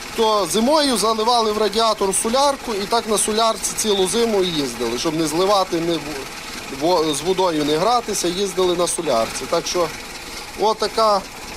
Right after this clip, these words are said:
ситуація, такий лайфхак, скажем.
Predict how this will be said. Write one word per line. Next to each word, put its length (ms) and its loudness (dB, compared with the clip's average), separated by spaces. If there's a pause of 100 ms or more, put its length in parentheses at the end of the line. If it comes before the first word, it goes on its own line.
(1120)
ситуація, 720 2
такий 320 -2
лайфхак, 540 2
скажем. 540 2